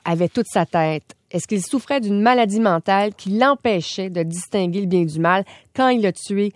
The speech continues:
Clémence Beaulieu-Patry chez Maxi de quatorze coups de couteau ? Si la réponse est oui, c'est automatique,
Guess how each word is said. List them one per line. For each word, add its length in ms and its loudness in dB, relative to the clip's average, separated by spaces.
Clémence 460 2
Beaulieu-Patry 800 -2
chez 220 -2
Maxi 500 0
de 120 2
quatorze 480 -2
coups 220 -8
de 40 -20
couteau ? 320 -8
Si 200 -8
la 140 2
réponse 440 -2
est 80 0
oui, 320 -2
c'est 280 -4
automatique, 680 0